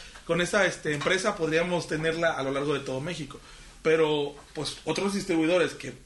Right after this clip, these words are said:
venden la marca podrían tenerla también.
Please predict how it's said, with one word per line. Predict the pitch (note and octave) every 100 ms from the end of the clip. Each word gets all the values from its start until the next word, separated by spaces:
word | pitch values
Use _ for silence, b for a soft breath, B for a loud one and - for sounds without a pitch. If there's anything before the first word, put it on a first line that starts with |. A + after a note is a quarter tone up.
| -
venden | C3 D3+ E3+ G3+
la | G3+
marca | F#3+ F#3 G3+ G3
podrían | - C#3 C#3 F3 G#3+
tenerla | G3+ D3 D3+ C4 C#4
también. | C3+ B2+ F3+ F#3